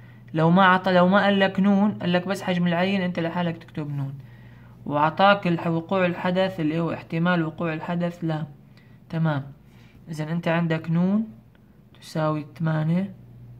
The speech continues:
ولام تساوي بوينت ثلاثة، وواحدا ناقصاً لام تساوي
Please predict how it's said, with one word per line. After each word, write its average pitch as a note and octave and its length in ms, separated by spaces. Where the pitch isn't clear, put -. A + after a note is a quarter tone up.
ولام D#3 580
تساوي D#3 600
بوينت D#3 420
ثلاثة، D#3 640
وواحدا D#3 840
ناقصاً E3 560
لام E3 500
تساوي D#3 580